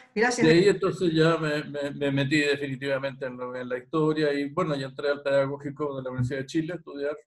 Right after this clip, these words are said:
Speaker 2: donde me encontré con mi profesor Andrés Orrego, que era, que era profesor también ahí en el Pedagógico, así que ya de ahí ya me, me enrolé. Y en realidad, claro, también por el hecho de que mi familia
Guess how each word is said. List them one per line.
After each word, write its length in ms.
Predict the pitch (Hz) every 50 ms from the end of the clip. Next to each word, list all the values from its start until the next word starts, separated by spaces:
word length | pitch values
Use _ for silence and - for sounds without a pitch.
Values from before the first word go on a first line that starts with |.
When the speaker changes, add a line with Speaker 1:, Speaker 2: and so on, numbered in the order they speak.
| _ _ _ _ _ _ _ _ _ _ - - - _ _ _ _ - - - - _ _ _ _ _ _
Speaker 2:
donde 260 | - 127 117 123 123
me 80 | 117 120
encontré 400 | 120 113 127 113 - 135 131 120
con 180 | 127 127 123 123
mi 120 | 131 131
profesor 800 | 120 139 135 135 135 127 - - 139 127 123 123 120 120 123 127 123
Andrés 280 | 123 117 113 127 127 123
Orrego, 440 | 131 127 123 143 143 143 160 147 127
que 100 | 123 117
era, 140 | 120 120 113 117 117 - _
que 100 | _ 131
era 120 | 123 120 123
profesor 400 | 127 123 120 110 - 135 131 -
también 380 | 135 127 120 127 127 127 123
ahí 220 | 120 120 120 120 120
en 100 | 117 113
el 180 | 113 120 113 - _
Pedagógico, 720 | - 123 123 123 120 135 139 139 147 151 147 151 196 226 - _ _ _ _
así 160 | _ - 135 139
que 240 | 139 135 131 131 123 - _ _ _ _ _ _ _ _ _ _ _ _ _ _ _ _ _ _ _ _ 160 156 - _ _ _ _ _ _ _ _ _ _ _ _ _ -
ya 160 | 165 190 196
de 120 | 160 170
ahí 120 | 175 185 180
ya 160 | 175 180 180
me, 300 | 160 160 165 160 156 156 - - - _ _
me 140 | - 143 147
enrolé. 520 | 143 143 147 147 147 156 185 190 - 160
Y 120 | 156 165
en 100 | 175 160
realidad, 380 | 160 185 185 180 185 208 226 220
claro, 280 | 214 233 247 208 196 190
también 440 | - 180 170 175 190 202 202 -
por 160 | - 208 185 180
el 100 | 165 170
hecho 240 | 180 165 220 214
de 140 | 196 185 -
que 180 | 165 165 151 147
mi 120 | 147 143
familia 540 | - - 156 151 170 175 175 185 185 165